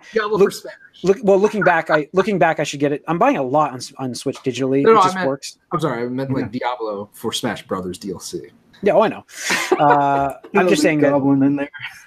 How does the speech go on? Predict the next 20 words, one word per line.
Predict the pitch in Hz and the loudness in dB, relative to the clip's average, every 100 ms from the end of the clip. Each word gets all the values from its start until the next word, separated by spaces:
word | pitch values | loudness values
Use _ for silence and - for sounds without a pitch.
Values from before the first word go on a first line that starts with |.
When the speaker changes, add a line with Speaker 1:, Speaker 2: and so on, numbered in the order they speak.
| _ - | _ -6
Speaker 2:
I, | 180 | -4
I'm, | 175 190 190 - | -2 -4 -6 -4
yeah. | 156 98 - | -4 -4 -10
So | - 127 113 _ - - | -4 -4 -4 _ -8 0
Speaker 3:
I | |
have | 269 311 | 2 4
to | |
Speaker 2:
I | |
Speaker 3:
say, | 277 | 4
Speaker 2:
think | 262 | 6
Speaker 3:
like, | 160 143 | 6 4
this | 254 | 4
is | 277 170 | 4 2
really | 139 151 170 143 | -4 0 2 0
cool | - 147 117 | 0 0 0
amiibo. | 127 170 107 104 104 107 - _ _ - 160 | -2 0 2 2 0 -6 -20 _ _ -10 -4
Like, | 131 135 | -2 0
it's | 180 180 - | 0 -2 -2
the, | 196 190 | 0 2
um, | 170 135 | 2 0